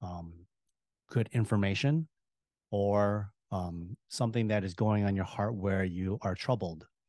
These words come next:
And I like to show a couple ways of going about, and, you know, when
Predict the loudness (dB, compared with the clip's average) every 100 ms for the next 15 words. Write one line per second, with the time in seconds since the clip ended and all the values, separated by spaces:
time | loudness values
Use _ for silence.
0 | _ _ _ _ _ 0 2 4 4 2
1 | -4 _ _ _ _ _ -2 2 4 4
2 | 2 -6 _ _ _ _ -2 4 6 8
3 | 6 6 4 0 2 4 4 2 -2 0
4 | 0 -2 -10 -14 _ _ _ _ -2 4
5 | 4 4 2 0 -2 0 2 2 2 0
6 | 0 -4 -6 -8 -12 _ _ _ 0 4
7 | 4 6 4 2